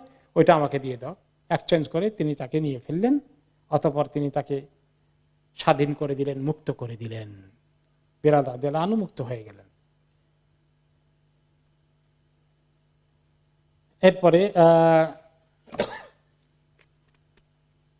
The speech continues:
আবু বকর রাদিয়াল্লাহু আনহু বললেন, "ক্বালু লাউ আবাইতা ইল্লা উকিয়াতান লাবি'নাকাহু, ফাকালা লাউ আবাইতুম ইল্লা মিয়াতা উকিয়াতিন লাআখাযতুহু।"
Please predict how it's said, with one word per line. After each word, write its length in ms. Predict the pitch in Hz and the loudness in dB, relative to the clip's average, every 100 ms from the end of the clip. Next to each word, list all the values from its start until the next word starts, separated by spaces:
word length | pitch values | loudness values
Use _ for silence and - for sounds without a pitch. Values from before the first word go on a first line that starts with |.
| - | 2
আবু 180 | 175 190 | 4 6
বকর 160 | 226 | 6
রাদিয়াল্লাহু 360 | 202 196 196 180 | 6 6 4 4
আনহু 180 | 175 175 | 2 2
বললেন, 340 | 170 190 208 | 2 2 -2
"ক্বালু 560 | 175 - 233 254 247 233 - - | 0 4 6 6 6 2 -4 2
লাউ 180 | 202 220 | 4 6
আবাইতা 500 | 202 208 254 247 233 | 4 4 2 4 2
ইল্লা 360 | 220 226 220 190 | 4 4 4 4
উকিয়াতান 960 | 208 208 240 247 233 220 214 208 202 - _ _ | -2 0 2 4 4 4 2 0 -6 -18 _ _
লাবি'নাকাহু, 1080 | 165 190 185 185 175 180 196 185 165 135 123 113 | 6 8 8 4 4 4 2 4 2 2 -8 -8
ফাকালা 480 | - 175 214 220 202 | 0 2 6 6 6
লাউ 340 | 196 190 185 - - | 6 4 2 -4 -2
আবাইতুম 520 | 185 190 254 254 240 | 2 4 4 2 0
ইল্লা 280 | 196 214 208 | 2 4 4
মিয়াতা 380 | 202 214 208 208 | 4 2 4 0
উকিয়াতিন 720 | 180 180 - 233 247 - 214 | 0 -2 0 4 4 4 2
লাআখাযতুহু।" 1160 | 202 165 - 180 147 - 135 123 120 113 104 | 2 0 0 -2 -2 -6 -6 -6 -8 -12 -18